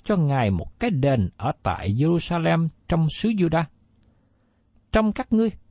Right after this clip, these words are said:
phàm ai thuộc về dân sự Ngài, hãy trở lên Jerusalem, nguyện Jehovah Đức Chúa Trời của người ấy ở cùng người. Và tiếp theo trong Ezra đoạn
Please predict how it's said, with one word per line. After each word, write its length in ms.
phàm 340
ai 300
thuộc 280
về 160
dân 340
sự 200
Ngài, 300
hãy 560
trở 180
lên 260
Jerusalem, 540
nguyện 360
Jehovah 580
Đức 160
Chúa 120
Trời 320
của 180
người 200
ấy 360
ở 300
cùng 240
người. 180
Và 300
tiếp 260
theo 260
trong 140
Ezra 720
đoạn 420